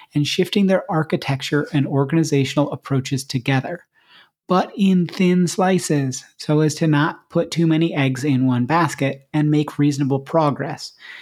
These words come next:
And they are getting the exec sponsorship because while you don't want to reorganize your entire company up front to do data mesh, you need some top-down pushing to actually drive the necessary org changes when appropriate,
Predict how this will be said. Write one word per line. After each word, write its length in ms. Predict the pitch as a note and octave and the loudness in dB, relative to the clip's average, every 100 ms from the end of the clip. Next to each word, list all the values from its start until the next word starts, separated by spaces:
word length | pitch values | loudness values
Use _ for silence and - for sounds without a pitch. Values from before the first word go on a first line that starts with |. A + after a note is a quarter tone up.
| - - - | -20 -18 -4
And 140 | C#3+ | 0
they 120 | D3+ | 2
are 100 | D3+ | 4
getting 380 | C#3+ D3 D#3 E3+ | 2 2 2 2
the 320 | D#3 D#3 F3 | 2 0 0
exec 460 | D3 A#2+ A#2+ C3+ D#3+ | 0 0 0 -2 -4
sponsorship 760 | - F3 G3+ G3 C#3+ C3+ C3+ - - | -4 0 0 0 -2 -2 -4 -8 -6
because 280 | C#3+ D#3 | -4 -2
while 180 | C3+ D3 | 0 2
you 120 | D3 | 2
don't 320 | C3+ C#3+ D#3+ F#3 | 0 0 0 0
want 200 | E3+ E3+ | -2 -2
to 140 | F#3+ | -4
reorganize 840 | D#3+ D#3+ E3 E3+ E3 E3 E3 D#3 | -2 0 2 2 2 0 0 0
your 140 | - D3 | 0 0
entire 680 | D#3+ C#3+ G#2 C3+ D#3 E3+ - | 0 0 0 2 2 0 -4
company 460 | - F3+ F3 D#3 D#3 | -4 -2 0 0 0
up 160 | C#3+ | -4
front 280 | C3+ D3 D3 | -4 -2 -2
to 80 | - | -2
do 160 | C#3+ D3+ | -2 2
data 240 | D#3 G#3 | 2 2
mesh, 360 | C3 C3 - - - - - - | 0 -2 -6 -14 -20 -20 -20 -2
you 120 | D3 | 2
need 260 | C#3 F3 E3 | 4 2 2
some 320 | F3+ E3+ D3 _ | 0 0 -2 _
top-down 640 | - C3+ E3 - E3 E3 | -8 -4 -2 0 2 2
pushing 400 | - G#3 G3+ D3+ | 2 0 2 0
to 140 | C#3+ C3 | 0 -2
actually 340 | C3 C3 E3+ | -4 -4 -2
drive 380 | D3 C#3+ C3+ D3 | 0 2 2 2
the 80 | C#3 | 2
necessary 580 | C3 B2+ C3+ - C3 C#3 | 2 0 -2 0 0 0
org 320 | - G#3 G3 | 0 0 0
changes 520 | - C#3 C3 C3+ C3 - - - - | 0 0 2 0 -4 -8 -20 -16 -2
when 160 | C#3+ | 0
appropriate, 640 | C#3 C#3 F3+ - - - | 0 2 0 0 -8 -12